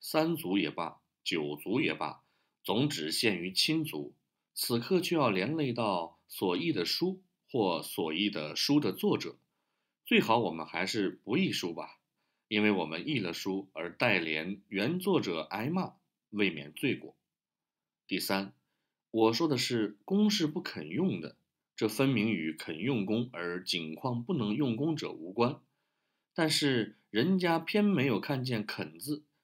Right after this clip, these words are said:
偏要说俺同情于那般要求知识而得不着知识的青年，偏要说有多少青年已经衣不蔽体、饥不得食，这就是你所骂的青年们。这就是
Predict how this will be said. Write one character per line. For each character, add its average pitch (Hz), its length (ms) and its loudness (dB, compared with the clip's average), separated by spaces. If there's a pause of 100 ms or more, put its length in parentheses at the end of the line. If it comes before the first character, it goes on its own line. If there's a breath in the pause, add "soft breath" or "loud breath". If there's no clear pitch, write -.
(100)
偏 107 220 2
要 85 140 0
说 - 380 -4 (280)
俺 107 260 0
同 185 300 2
情 135 200 2
于 107 360 0 (140)
那 101 180 0
般 104 340 2
要 117 220 4
求 82 320 0
知 208 280 0
识 - 400 -2
而 90 240 -4
得 113 240 2
不 190 140 0
着 98 200 2
知 135 240 0
识 - 200 -2
的 - 100 -12
青 147 320 0
年， 76 300 -4 (800)
偏 110 180 2
要 90 160 2
说 98 380 -4 (300 soft breath)
有 113 180 6
多 160 240 4
少 107 180 4
青 180 300 2
年 123 220 6
已 82 120 0
经 95 240 -4
衣 185 180 0
不 135 200 -2
蔽 156 180 2
体、 - 360 -10 (220)
饥 156 280 2
不 113 160 -2
得 85 200 -2
食， 90 480 -4 (320)
这 175 220 6
就 147 140 4
是 117 180 -2
你 90 160 0
所 85 240 -6
骂 104 180 -4
的 80 120 -10
青 151 280 0
年 78 200 -4
们。 82 180 -12 (600)
这 101 140 0
就 95 160 2
是 85 340 -4